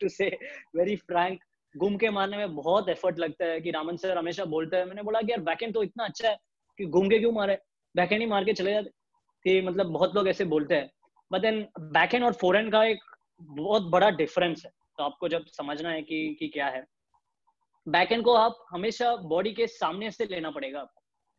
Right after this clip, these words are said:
लेकिन फोरहैंड आप लेट भी हो गए, तो भी आप फोरहैंड, you can take it from a little bit, uh, distance of your body because you have the space to rotate।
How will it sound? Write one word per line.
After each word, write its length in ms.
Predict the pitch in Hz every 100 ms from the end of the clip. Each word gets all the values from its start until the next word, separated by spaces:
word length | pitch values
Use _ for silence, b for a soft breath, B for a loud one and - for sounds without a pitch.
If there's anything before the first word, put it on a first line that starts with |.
| _
लेकिन 200 | - 180
फोरहैंड 400 | 202 180 208 233 233
आप 180 | 196 190
लेट 280 | 175 214 208
भी 80 | 254
हो 160 | 208
गए, 160 | 170 190 - _ _ -
तो 100 | 208
भी 120 | 240
आप 240 | 240 233 -
फोरहैंड, 340 | 190 196 220 214 _ -
you 100 | 185
can 140 | 214 214 202
take 120 | 202
it 100 | 202
from 160 | 226 269
a 100 | 247
little 180 | 220 226
bit, 120 | 196 - _ _ -
uh, 100 | 165 139
distance 320 | 165 233 220
of 100 | 214
your 100 | 220 151
body 240 | 156 147
because 280 | 143 208 180
you 40 |
have 140 | 202 202
the 100 | 208
space 480 | - 226 233 269 - - _ _ 233
to 320 | 247 - 165
rotate। 360 | 139 180 -